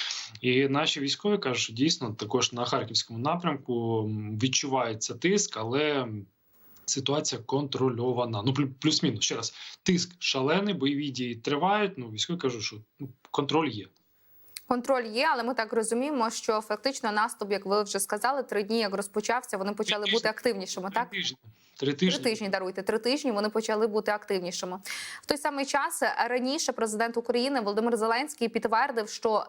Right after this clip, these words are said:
Speaker 2: наші Збройні Сили України діють у Білгородській області Росії. Я зацитую: «Продовжуємо вести активні дії, е, в прикордонних районах на території ворога, і це абсолютно справедливо.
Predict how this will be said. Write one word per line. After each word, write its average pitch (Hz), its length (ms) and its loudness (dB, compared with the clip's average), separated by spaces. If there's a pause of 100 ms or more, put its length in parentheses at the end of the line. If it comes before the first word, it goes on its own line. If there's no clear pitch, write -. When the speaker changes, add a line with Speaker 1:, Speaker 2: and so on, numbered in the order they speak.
Speaker 2:
наші 226 420 0
Збройні 240 440 2
Сили 254 300 4
України 220 640 0 (360)
діють 247 460 2
у 233 100 2
Білгородській 220 720 0
області - 720 0
Росії. 226 760 0 (280)
Я 247 300 2
зацитую: 226 580 0
«Продовжуємо 277 640 2
вести 247 480 0
активні 233 500 2
дії, 196 540 0 (280)
е, 202 180 2
в 202 100 -8
прикордонних 247 680 0
районах 247 560 0
на 226 100 2
території 240 580 2
ворога, 254 640 2
і 233 80 -4
це - 280 -4
абсолютно 285 640 0
справедливо. 226 720 0